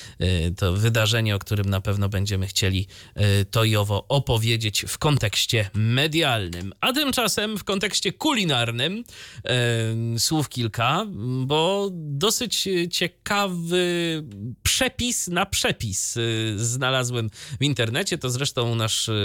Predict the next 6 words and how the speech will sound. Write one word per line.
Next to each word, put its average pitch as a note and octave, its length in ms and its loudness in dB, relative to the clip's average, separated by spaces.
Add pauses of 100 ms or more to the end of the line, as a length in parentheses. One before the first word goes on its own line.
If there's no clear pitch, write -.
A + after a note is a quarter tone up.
(160)
niegdysiejszy B2 600 0
współprowadzący B2 880 0 (280)
Mikołaj D3 380 2
Hołysz, B2 420 0
e, E2 180 -2
podrzucił C3+ 720 0